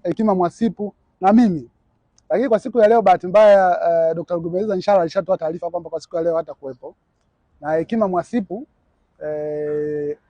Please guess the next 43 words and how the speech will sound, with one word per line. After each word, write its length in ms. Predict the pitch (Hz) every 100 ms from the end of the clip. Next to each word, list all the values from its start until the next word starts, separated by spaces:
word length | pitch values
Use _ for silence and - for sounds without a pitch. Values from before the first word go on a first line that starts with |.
| _
kati 280 | 185 190 190
ya 80 |
watu 240 | 185 202 185
ambao 760 | 175 190 190 180 175 170 160 - _ _ _ _
wamefariki 540 | 156 165 160 185 190 202
kwenye 260 | 185 180
ajali 440 | 170 202 202 180 170
ile 100 | 185
ya 140 | 185
Mbeya, 380 | 170 175 151 175 _ _ _ _ _ _
eh, 240 | - 160 160
kuna 200 | 185 185
ndugu 240 | 180 180
yake 220 | 202 190
pia 140 | 165 170
amefariki. 500 | 147 - 139 139 135
Kwa 140 | 196
hiyo 100 | 208
ameenda 400 | 190 202 208 247 - _ _ _ _ _
kwenye 200 | 165 170
msiba. 440 | 165 - 185 143 113 _
Kwa 80 | 185
hiyo, 100 | 220
kwa 100 | 190
sababu 300 | 196 226 277
hajaenda 320 | 247 240 262
kwenye 180 | 233 214
msiba, 460 | 208 - 240 180 165 _ _ - -
yuko, 540 | 180 247 254 240 285 - _ _ _ -
tunajaribu 360 | 196 214 240
kuorganize 420 | 226 208 214 220
namna 220 | 208 196 190
gani 200 | 226 214
ya 120 | 190
kwenda. 340 | 233 226 185
Kwa 60 | 208
hiyo, 40 |
tulikuwa 200 | 220 226
tumekubaliana 560 | 208 196 170 190 214 202
kwamba 220 | 208 196
ni 100 | 185
muhimu 280 | 190 247 247
sana, 380 | 240 214 175